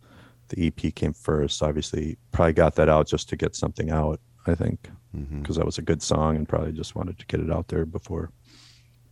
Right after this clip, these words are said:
Speaker 1: before too long, and he did. And, uh, but yeah, it was a long, drawn-out process, exactly, and, uh, never quite knew what was going on.
Speaker 2: Yeah. I'm ass-,
Speaker 1: Uh,
Speaker 2: <laughs> I'm assuming, you know, like,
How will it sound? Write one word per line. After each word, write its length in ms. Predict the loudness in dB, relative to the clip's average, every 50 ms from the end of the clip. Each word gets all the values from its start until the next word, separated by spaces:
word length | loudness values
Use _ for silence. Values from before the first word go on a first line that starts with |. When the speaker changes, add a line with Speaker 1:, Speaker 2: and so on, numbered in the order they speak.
| _
Speaker 1:
before 220 | -12 -4 -2 -2 -2
too 160 | 0 0 2
long, 320 | 4 6 6 6 6 6 4
and 180 | 2 0 0 -2
he 80 | -2 0
did. 340 | 4 4 4 4 4 0 -2 -8 -10 -6 -4
And, 260 | -4 -2 -2 -4 -4
uh, 180 | -4 -6 -6 -6 -8 _ _ _ _ _ _ _ -20 -20 -20 -20 -12 -4 0
but 100 | 2 6
yeah, 180 | 8 8 8 8
it 80 | 8 8
was 180 | 6 4 4
a 100 | 4 4 4
long, 420 | 6 4 4 4 4 2 0 0
drawn-out 420 | -2 0 0 2 2 2 0 0 0
process, 500 | 0 0 0 0 -2 -4 -8 -8 -8 -10
exactly, 560 | -8 -4 -2 -2 -2 -2 -4 -8 -8 -6 -6
and, 140 | -4 -4 -4
uh, 200 | -4 -4 -6 -8 -10 _ _ _ _ _ _ _ _ _ _ _ _ 0
never 180 | 2 4 4 4
quite 280 | 2 2 2 2 4 4
knew 160 | 4 2 4
what 180 | 2 0 -2
was 80 | -4 -4
going 240 | -2 0 0 2 2
on. 320 | 2 2 2 0 0 -2 -4 _ _ _ _ _ _ _ _ -20 -20 -18 -12
Speaker 2:
Yeah. 240 | -8 -8 -8 -8 -10 -14 -18 -20 -20 -20 -20 -20 -20 -20 -12 -2 2
I'm 160 | 4 6 6
ass-, 220 | 6 4 4 4 4
Speaker 1:
Uh, 180 | 4 4 4 2 2
Speaker 2:
<laughs> 60 | 0
I'm 140 | 2 2 2
assuming, 500 | 2 6 6 6 8 6 6 4 2 0
you 120 | 0 0 2
know, 180 | 2 2 2 2
like, 240 | 2 0 0 -2 -4